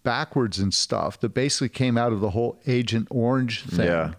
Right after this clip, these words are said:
Speaker 1: You know, uh, years ago during the Vietnam War, and there were all these birth defects, and, and so
Speaker 2: Mm-hmm.
Speaker 1: that's what happened. So now we started taking Maximize Manhood,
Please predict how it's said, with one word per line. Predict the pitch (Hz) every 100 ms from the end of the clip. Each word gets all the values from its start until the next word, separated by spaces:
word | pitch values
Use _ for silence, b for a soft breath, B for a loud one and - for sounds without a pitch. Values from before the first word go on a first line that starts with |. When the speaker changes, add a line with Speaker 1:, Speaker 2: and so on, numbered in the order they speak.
| _ b b b b b b -
Speaker 1:
You | 117
know, | 107 107 113 -
uh, | 123 101
years | 104 117 101
ago | 117
during | 101 107
the | 104
Vietnam | 92 107 104 104 104
War, | 107 135 117
and | 110
there | 110
were | 113
all | 110
these | 117 107
birth | - 127
defects, | - - - 87 -
and, | 107 98
and | - 123 87
so | 85
Speaker 2:
Mm-hmm. | 107
Speaker 1:
that's | 113 -
what | 113
happened. | 117 127 104 92 B B B B
So | B -
now | 131 139 175 170 123
we | 117 127
started | 151 - 123 117 117 107 _ 156 -
taking | 120 117 127 120 120 - -
Maximize | 113 113 127 - 110 107 101
Manhood, | 107 107 160 143 95 82 78